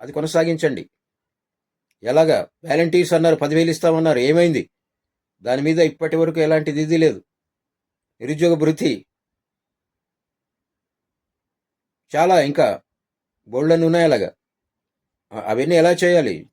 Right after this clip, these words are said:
చంద్రబాబు నాయుడు గారు నిన్న మొన్న, ఆ, అసెంబ్లీలో మాట్లాడుతూ ఇచ్చిన పథకాలు ఎలా నెరవేర్చాలో, ఇచ్చిన హామీలు భయమవుతుంది, మ్, చేస్తామా లేదా అని ఇప్పుడే ఒక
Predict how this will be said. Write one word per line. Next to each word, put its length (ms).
చంద్రబాబు 260
నాయుడు 220
గారు 160
నిన్న 200
మొన్న, 300
ఆ, 120
అసెంబ్లీలో 460
మాట్లాడుతూ 880
ఇచ్చిన 320
పథకాలు 800
ఎలా 240
నెరవేర్చాలో, 640
ఇచ్చిన 220
హామీలు 400
భయమవుతుంది, 880
మ్, 460
చేస్తామా 360
లేదా 360
అని 200
ఇప్పుడే 240
ఒక 180